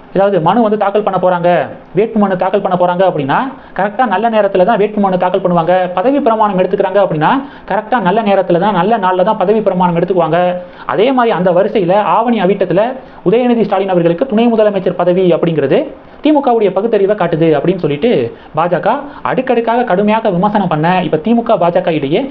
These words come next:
பெரிய டிபேட் நடக்குது. திமுகவினர் அமைச்சர் ஸ்டேஜ்ல பேசினாரு, இன்னும் அபிஷியலா இந்த ஸ்டேட்மெண்ட் வரல அப்படின்னு சொல்லிட்டு திமுகவினர் விளக்கம் கொடுக்க இந்த ஒரு பஞ்சாயத்தை பாக்குறோம். இது ரெண்டு. மூணாவது டாபிக் என்ன பார்க்க போறோம் அப்படின்னா, தமிழ் புதல்வன் திட்டம் அப்படின்னு சொல்லிட்டு ஒரு திட்டத்தை தமிழக முதலமைச்சர் தொடங்கி வச்சிருக்காரு.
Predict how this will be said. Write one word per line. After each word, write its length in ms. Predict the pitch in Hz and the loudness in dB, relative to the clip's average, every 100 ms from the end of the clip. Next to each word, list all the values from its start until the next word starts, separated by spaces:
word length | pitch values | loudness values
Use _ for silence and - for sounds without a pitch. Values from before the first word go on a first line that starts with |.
| - | -4
பெரிய 200 | - 214 | -2 0
டிபேட் 260 | 175 165 175 | 2 0 0
நடக்குது. 400 | 165 170 143 110 - - | 0 -2 -4 -6 -12 -6
திமுகவினர் 560 | 202 240 240 214 196 302 294 - - | 0 0 2 0 0 -2 -6 -14 -6
அமைச்சர் 380 | 131 233 233 | -2 0 0
ஸ்டேஜ்ல 400 | 254 254 226 220 | 0 0 0 2
பேசினாரு, 460 | 208 233 254 180 110 - - | 0 0 0 0 -4 -12 -4
இன்னும் 200 | 180 226 | 0 2
அபிஷியலா 500 | 160 151 143 226 233 | 0 0 2 2 2
இந்த 120 | 233 | 0
ஸ்டேட்மெண்ட் 400 | - 214 220 196 | -2 -2 0 0
வரல 240 | 156 165 165 147 | 0 0 0 0
அப்படின்னு 200 | - 185 | -2 -2
சொல்லிட்டு 280 | 175 160 220 | -2 -2 0
திமுகவினர் 520 | 220 220 196 175 156 | 0 0 0 0 0
விளக்கம் 260 | 165 - | 0 -2
கொடுக்க 280 | 151 139 208 285 - - - | -2 -2 -2 -4 -12 -12 0
இந்த 180 | 269 | 2
ஒரு 140 | 220 190 | 2 2
பஞ்சாயத்தை 440 | 185 170 151 - | 0 0 0 -2
பாக்குறோம். 240 | 147 131 110 - | 0 -2 -4 -2
இது 140 | 160 | 0
ரெண்டு. 380 | 143 165 120 - - - | 2 0 -2 -6 -6 0
மூணாவது 280 | 320 330 277 | 2 2 0
டாபிக் 180 | 311 | -2
என்ன 140 | 277 214 | -2 -2
பார்க்க 260 | 196 180 | -2 0
போறோம் 120 | 180 170 | 0 0
அப்படின்னா, 300 | 135 113 135 294 285 - - - - - - | -2 -2 0 0 -4 -14 -20 -20 -20 -18 -4
தமிழ் 320 | 175 320 320 | 0 0 0
புதல்வன் 320 | 233 226 226 | 0 0 0
திட்டம் 340 | 208 185 196 175 | -2 -2 0 0
அப்படின்னு 220 | 160 202 | -2 -2
சொல்லிட்டு 280 | 165 165 233 | -2 0 0
ஒரு 120 | 175 | 0
திட்டத்தை 340 | - 147 170 233 277 - | -2 -2 0 -2 -4 -6
தமிழக 340 | 190 240 320 233 | -2 0 0 0
முதலமைச்சர் 460 | 190 190 160 233 | 0 0 0 0
தொடங்கி 280 | 226 175 185 | 0 0 0
வச்சிருக்காரு. 420 | 156 175 151 107 | 0 0 0 -4